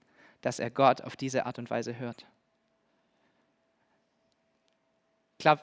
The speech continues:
selten, oder? So, und damit hört's nicht auf. Gott sagt nicht irgendwas, sondern er spricht zu ihm, was er weitergeben soll. So die erste Prophezeiung, die er hinausgeben soll in dieses Land hinein.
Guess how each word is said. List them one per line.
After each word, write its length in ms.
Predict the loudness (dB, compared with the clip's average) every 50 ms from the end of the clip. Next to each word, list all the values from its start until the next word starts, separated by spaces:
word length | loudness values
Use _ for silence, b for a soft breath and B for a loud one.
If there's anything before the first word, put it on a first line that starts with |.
| -4 -14
selten, 460 | -10 4 8 8 8 8 6 4 0
oder? 220 | 2 4 4 4 4 B B B B B B B -20 _ _ _ _ _ _ B B B B B B B B B B B
So, 140 | 8 8 10
und 80 | 12 12
damit 260 | 10 10 10 8 6
hört's 180 | 4 4 4
nicht 160 | 4 4 8 10
auf. 240 | 10 10 10 10
Gott 160 | 6 6 6 6
sagt 200 | 4 4 4 2
nicht 140 | 0 4
irgendwas, 640 | 6 6 6 6 4 4 6 8 8 8 6 0 -6 -10
sondern 360 | 2 4 4 8 8 6 6
er 140 | 6 6 4
spricht 720 | 4 2 -2 -4 2 6 8 8 8 6 4 0 -4 -8 B B B B B
zu 340 | -6 2 6 8 8 8 6
ihm, 420 | 6 6 6 6 6 4 2 0 B B B
was 280 | 4 6 6 6 8 8
er 260 | 8 10 10 10 10
weitergeben 640 | 8 8 8 8 6 4 6 8 8 6 8 6 4
soll. 320 | 6 8 10 10 10 8
So 160 | 6 4 2
die 160 | 2 4 8 8
erste 240 | 8 8 8 4
Prophezeiung, 1040 | 2 4 6 4 6 6 6 4 4 4 6 6 8 8 8 8 8 6 4 2 0
die 180 | 2 4 6
er 340 | 8 10 10 10 8 6 4 -2 -14 -20 _ _ _ -6
hinausgeben 680 | -2 4 8 8 8 8 8 4 4 4 4 6 6 6
soll 240 | 8 8 8 8
in 100 | 6 2
dieses 280 | 0 -2 -4 -6 0 4
Land 240 | 4 4 6 4 2
hinein. 600 | 0 0 4 4 4 4 4 2 -2 -4 -6